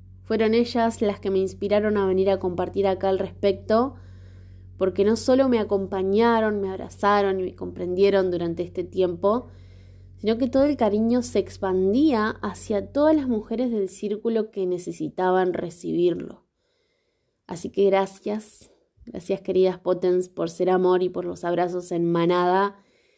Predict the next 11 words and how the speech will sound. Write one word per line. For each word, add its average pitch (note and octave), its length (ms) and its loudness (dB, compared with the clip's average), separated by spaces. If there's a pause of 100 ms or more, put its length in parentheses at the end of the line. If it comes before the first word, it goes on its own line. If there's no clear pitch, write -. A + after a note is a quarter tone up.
(440)
en G3 120 2
los F#3 140 4
momentos F#3+ 520 2
más F#3+ 200 -2
difíciles A3+ 800 0 (680)
y G3+ 100 -10
que A3+ 140 2
me A#3 160 4
vienen D4+ 520 2 (500)
a F#3 140 -10
confirmar G3 920 0